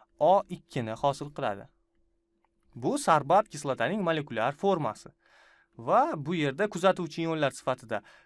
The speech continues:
kaliy plus kationi va xlorid anioni hech qanday reaksiyaga uchramasdan,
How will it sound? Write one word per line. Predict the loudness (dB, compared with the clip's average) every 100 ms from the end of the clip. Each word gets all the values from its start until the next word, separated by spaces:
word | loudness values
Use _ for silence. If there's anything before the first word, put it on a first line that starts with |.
| _
kaliy | 2 6 6 4 -4 -6
plus | -4 -2 -4 -6
kationi | 2 2 2 0 0 0 -4 -6 _ _ _ _ _ -18
va | -10 2 6 6 4 -4 -20 _ -8
xlorid | 2 4 4 2 -2 -2
anioni | -2 -4 -6 -2 0 0 -4 _ -4
hech | -2 0
qanday | 0 2 0 2
reaksiyaga | 2 2 -2 -10 -10
uchramasdan, | -4 -2 -4 -2 2 2